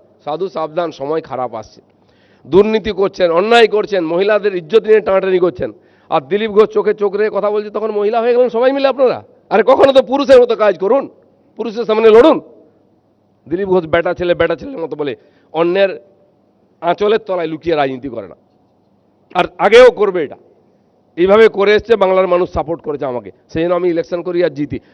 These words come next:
বাংলার মানুষ জানে। আজকে আমি বর্ধমানে টাউন হলে মর্নিং ওয়াক করতে গেছিলাম, বহু মহিলারা এলেন, গল্প হচ্ছিল।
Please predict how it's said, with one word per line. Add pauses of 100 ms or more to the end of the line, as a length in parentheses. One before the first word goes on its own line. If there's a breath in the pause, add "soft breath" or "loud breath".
বাংলার
মানুষ
জানে।
আজকে
আমি
বর্ধমানে (240 soft breath)
টাউন
হলে
মর্নিং
ওয়াক
করতে
গেছিলাম,
বহু
মহিলারা
এলেন,
গল্প
হচ্ছিল।